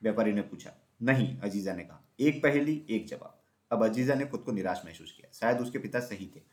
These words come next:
शायद देश में किसी को भी उस पहेली का जवाब नहीं पता था। फिर उसने कारवां को अपने पिता के महल में लौटने का आदेश दिया।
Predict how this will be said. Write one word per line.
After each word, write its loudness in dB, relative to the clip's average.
शायद 6
देश 2
में -2
किसी -2
को 2
भी 0
उस -2
पहेली 0
का 0
जवाब 0
नहीं -6
पता -16
था। -20
फिर -6
उसने -2
कारवां 6
को 2
अपने -4
पिता -2
के -2
महल -2
में -2
लौटने -4
का -10
आदेश -10
दिया। -18